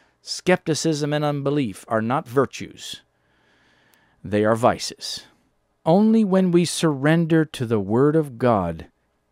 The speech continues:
can we have power. That is when we will see miracles. You cannot have it any other way. Simple faith in the promises of God are the only way you can survive the crisis in this world spiritually.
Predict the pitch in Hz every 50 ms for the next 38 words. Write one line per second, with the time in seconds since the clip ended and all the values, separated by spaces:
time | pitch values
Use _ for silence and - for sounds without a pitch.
0 | _ _ _ - - 123 117 110 104 113 113 104 87 92 98 90 80 - _ _
1 | - - 107 101 82 67 - - - - - _ _ _ _ _ _ _ _ _
2 | _ _ _ _ _ _ _ _ _ - 107 101 120 127 131 - 151 147 131 123
3 | 143 147 151 156 160 170 165 165 175 160 - - 190 190 180 175 170 156 131 110
4 | 98 - - 85 71 65 - - - - - - _ _ _ _ _ _ _ _
5 | - 135 147 - - 160 160 156 151 147 139 113 123 135 135 113 117 117 117 117
6 | 120 123 127 123 127 139 135 127 120 104 92 85 82 85 - _ _ _ _ -
7 | - - - 180 175 160 - - 180 170 143 - - - - - 160 156 156 151
8 | - - 156 156 151 - _ - - 147 143 147 147 139 - - 151 135 135 147
9 | 135 120 113 - 123 120 117 113 120 127 127 117 113 127 127 - _ _ - 160
10 | 180 196 214 214 220 220 208 175 160 170 165 175 170 170 165 165 160 156 - 143
11 | 139 - - 143 127 117 113 127 123 127 131 131 127 127 - - - - 131 131
12 | 120 107 - - 98 92 - - - - - - _ _ - 117 110 104 113 117
13 | 107 - - - 110 107 107 101 98 98 98 - - - - - 107 98 92 87
14 | - - 101 - - - - _